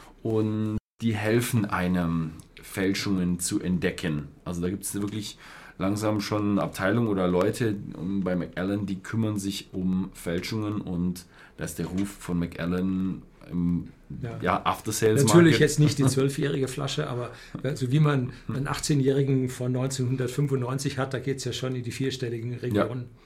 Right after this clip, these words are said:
Speaker 1: Und da, äh,
Speaker 2: Ja.
Speaker 1: werden die einem dann schon irgendwo sagen, "Pass mal auf, so sieht die Flasche aus, die und die Merkmale musst du abprüfen."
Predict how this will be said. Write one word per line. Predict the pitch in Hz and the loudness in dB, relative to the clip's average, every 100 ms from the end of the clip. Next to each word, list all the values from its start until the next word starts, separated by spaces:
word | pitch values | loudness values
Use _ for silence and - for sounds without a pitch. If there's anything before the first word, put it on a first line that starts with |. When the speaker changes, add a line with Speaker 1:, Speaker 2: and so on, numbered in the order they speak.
| - - | -14 -8
Speaker 1:
Und | 92 | -2
da, | 87 92 98 98 98 - - | 2 4 4 2 -2 -6 2
äh, | 196 95 92 92 95 | 2 4 -2 -4 -4
Speaker 2:
Ja. | 95 92 - - - - - - | -6 -8 -14 -20 -20 -20 -18 0
Speaker 1:
werden | 98 110 | 4 6
die | 110 | 6
einem | 104 107 | 6 6
dann | 107 | 4
schon | 104 113 113 113 | 4 4 6 4
irgendwo | 113 107 | 2 2
sagen, | 104 107 | 2 2
"Pass | 101 95 | 0 0
mal | 82 | 2
auf, | 104 120 | 2 0
so | - 117 | 2 2
sieht | 101 104 92 | 4 2 2
die | 92 | 0
Flasche | 90 92 85 87 | 0 2 2 2
aus, | 80 110 127 123 | 4 4 2 -2
die | - 113 | 0 2
und | 98 | 2
die | 101 | 2
Merkmale | 98 92 92 90 87 | 4 4 2 4 4
musst | 87 85 - | 4 2 -2
du | |
abprüfen." | - 107 - 127 127 123 123 120 | -2 -2 0 2 4 4 2 2